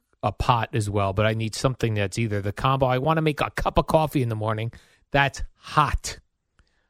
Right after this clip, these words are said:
I cannot. I have tried so many different machines. These, I don't know what goes on with the home coffee machine, but, like, if I go to Wawa and get a coffee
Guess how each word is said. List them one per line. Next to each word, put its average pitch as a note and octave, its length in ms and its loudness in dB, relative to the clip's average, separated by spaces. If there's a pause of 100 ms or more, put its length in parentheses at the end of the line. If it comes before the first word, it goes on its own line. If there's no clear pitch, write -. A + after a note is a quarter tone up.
(260)
I D#3 180 6 (140)
cannot. D#3+ 480 2
I C3+ 120 6
have D3 140 0
tried A2+ 480 0
so C#3+ 220 0
many C3+ 240 0
different A#2+ 320 0
machines. F#2+ 720 -6 (1040)
These, E3+ 280 -2 (220)
I - 100 4
don't C4+ 140 -2
know G#3+ 80 2
what E3 240 0
goes D#3 220 4
on D#3 180 2
with C#3 120 0
the B2 100 2
home C#3+ 340 0
coffee C#3 480 -2
machine, G2 460 -6
but, B2+ 120 0
like, F3+ 140 0
if F3 80 0
I A3+ 100 4
go C4 120 -2
to G#3+ 80 0
Wawa C3 500 2
and A2 100 -4
get G#2 120 -2
a G2+ 60 -6
coffee - 500 -4